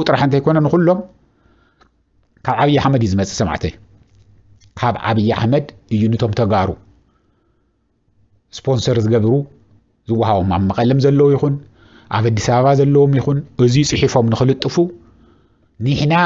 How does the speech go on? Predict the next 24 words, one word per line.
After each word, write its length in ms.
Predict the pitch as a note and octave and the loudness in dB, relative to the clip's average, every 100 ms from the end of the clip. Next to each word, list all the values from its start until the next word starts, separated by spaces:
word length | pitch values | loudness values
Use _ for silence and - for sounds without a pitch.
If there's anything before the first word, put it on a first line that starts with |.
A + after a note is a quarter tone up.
| - | 0
ንሳቶም 480 | B2 - - C3+ D#3 | -2 -2 -2 0 -2
ፈላሊና 440 | B2+ C3+ B2+ B2+ B2+ | 0 0 2 2 0
ኢና 140 | A#2+ A2+ | 0 0
ዘዋፀና። 640 | A#2 A#2 A#2 A2+ A2 G#2 G2 E2+ - _ _ _ _ _ _ _ _ _ - | 0 2 0 0 -2 0 -2 -4 -12 _ _ _ _ _ _ _ _ _ -8
ደብረጽዮን 520 | A#2+ C3+ C#3 E3 F3 | -4 -4 -2 0 0
እየ 100 | G3 | 0
ጌታቸው 480 | D#3+ D3 C#3 - D3 | 0 0 -2 0 0
እየ 120 | C3+ | 2
እናበልና 440 | A#2+ A#2+ C3 D3 F3 F#3+ - _ _ _ | 2 2 2 2 0 -2 -8 _ _ _
ንስ 160 | A#2+ - | -8 -2
ንሳቶም 440 | C#3+ - C#3+ C#3+ C3 | -2 0 -2 0 0
እናናቆርና 680 | C3 A#2+ B2 A#2+ B2+ A#2+ A#2+ | 2 2 0 0 0 0 0
እዩ 140 | A#2+ | 0
ዝሐሸና 500 | G#2+ A#2+ G#2+ A#2 G#2+ G#2 A2 _ _ - - - | 0 -2 -2 -2 0 -2 -4 _ _ -20 -20 -6
እምበር 260 | C3 D#3 | 0 2
ንጌታቸው 480 | D3+ D3 D3 D#3 D#3 | 2 2 2 0 0
ከድና 220 | C#3+ D3+ D3 | 0 0 0
ሓ-፣ 260 | - C3 | 0 0
ሓጊዝና 520 | D#3 B2 C#3+ C#3 C#3+ D#3 | 0 0 2 2 2 2
ሙሉእ 260 | D3 E3 G3+ | 4 2 2
ንሙሉእ 360 | F3+ F3 G3+ - - _ _ _ | 2 2 2 -2 -10 _ _ _
ንሱ 200 | B2 C3 - | -4 -2 -4
ክቋፀሮ 520 | - - C3 B2 A#2+ B2+ | -6 -2 0 2 2 2
ይንደልን፣ 420 | C#3 D#3 E3+ | 2 2 2